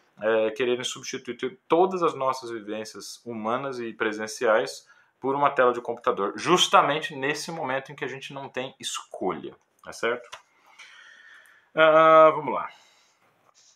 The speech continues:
A carta de Rattle Elder falam da música e do encontro proporcionado pelas atividades artísticas como algo que pode curar e manter a vitalidade das pessoas.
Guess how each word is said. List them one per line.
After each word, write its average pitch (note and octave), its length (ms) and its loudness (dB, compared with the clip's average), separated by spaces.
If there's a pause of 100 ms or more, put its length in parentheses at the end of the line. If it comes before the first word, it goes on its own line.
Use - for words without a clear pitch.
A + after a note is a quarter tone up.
(300)
A A2+ 160 0
carta F3+ 340 4
de D3+ 140 -2
Rattle A#2+ 560 4
Elder G#2 400 2 (100)
falam C3 480 4
da B2 220 8
música B2 560 -2
e G2+ 100 -2
do A2+ 140 -8
encontro A#2 920 -8 (360)
proporcionado G#2+ 580 2
pelas G2+ 220 -8
atividades F#2+ 340 -8
artísticas B2 540 -6
como C#3+ 320 -2
algo B2+ 240 8
que - 120 -16
pode A2+ 320 2
curar D3+ 640 2
e B2+ 100 -16
manter C3+ 500 -6
a A#2+ 100 2
vitalidade A#2+ 720 0
das A2 120 -8
pessoas. - 560 -20